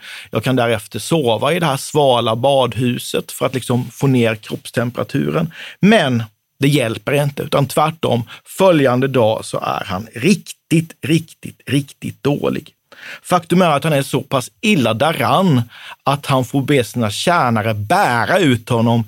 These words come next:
till offerplatsen för att han ska kunna offra till, till gudarna som han brukar göra. Men inte ens det här gudaoffret hjälper, utan han blir bara sjukare och sjukare. Och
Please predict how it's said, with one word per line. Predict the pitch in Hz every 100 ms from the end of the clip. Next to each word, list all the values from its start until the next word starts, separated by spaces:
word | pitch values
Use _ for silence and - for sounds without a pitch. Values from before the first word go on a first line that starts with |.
| -
till | - 123
offerplatsen | 160 151 - 107 110 107 - 127
för | 117
att | 117
han |
ska | 117 -
kunna | 113
offra | - 160 - - 117
till, | - 131 110
till | - 120 110
gudarna | 147 151 113 113 101
som | 90
han | 92 104
brukar | 131 147 - -
göra. | 120 170 90 78 147 _ - - -
Men | 175
inte | 214 165
ens | 190 143 123
det | 156
här | 151 120
gudaoffret | 113 104 190 165 120 113 - - - 139 123
hjälper, | 135 113 107 127
utan | 113
han | 127 139
blir | 123
bara | 117 107
sjukare | - - 160 123 - -
och | -
sjukare. | 147 151 - 52 58 131 _ - -
Och | - - 147